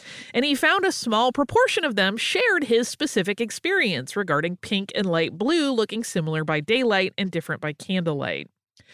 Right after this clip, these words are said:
Dalton also found just a couple of examples of people who, quote, "differ from the generality and from us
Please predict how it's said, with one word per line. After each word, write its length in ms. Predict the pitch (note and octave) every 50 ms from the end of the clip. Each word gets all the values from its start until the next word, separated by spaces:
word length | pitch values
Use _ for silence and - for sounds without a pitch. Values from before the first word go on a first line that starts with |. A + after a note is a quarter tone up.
| - - - - - - _ _
Dalton 360 | - G#3 C#4+ F4 F#4+ - F#4 F4+
also 420 | - - D4 G4+ G#4+ - G#4 F4+
found 380 | C4+ - A3+ G3+ G3+ F#3+ F#3 E3+
just 500 | - - - F4 G#4+ G#4 F#4+ E4 - E4
a 60 | D#4+
couple 320 | - C#4 C4 - C4 A#3
of 60 | G#3+ F#3+
examples 480 | F#3+ F3+ G#3+ G3 F#3 F3 F#3 F3+ F3
of 100 | F#3+ E3+
people 320 | - - G#3+ F#3 - G3 F#3
who, 240 | F3+ F3 G3+ F#3 F3+
quote, 400 | - - B3+ G#3+ F#3+ - - D#3+
"differ 340 | - C4+ E4 - D#4+ D4 C#4+
from 180 | - - C4 B3
the 80 | A#3+
generality 840 | G#3+ E3+ G3 F#3+ F#3 F#3 F3+ G#3 C#4+ F#4 F4+ D4+ G#3+ F#3 E3+ F#3 G3+ -
and 180 | - A3+ A#3 A3
from 280 | - - E3+ D#3+ D#3 -
us 220 | - D3+ D3+ -